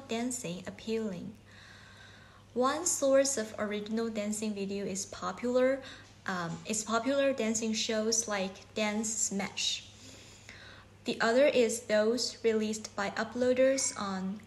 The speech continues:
media platforms. I noticed they are both very well receiving on online platforms, and I'm wondering why. By research through looking into their videos and maybe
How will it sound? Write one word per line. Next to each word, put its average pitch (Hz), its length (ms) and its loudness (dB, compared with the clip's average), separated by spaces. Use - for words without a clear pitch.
media 220 300 2
platforms. 226 840 -8
I 226 60 2
noticed 285 500 0
they 262 200 6
are 226 100 2
both 214 560 0
very 202 300 0
well 214 260 -2
receiving 214 800 -2
on 190 380 -4
online 233 400 0
platforms, 269 880 -4
and 196 180 -2
I'm 196 220 -2
wondering 214 560 0
why. 180 320 -4
By 226 220 6
research 226 640 2
through 233 480 0
looking 220 420 -2
into 240 440 -2
their 294 160 -2
videos 247 600 0
and 196 220 -2
maybe 196 380 -2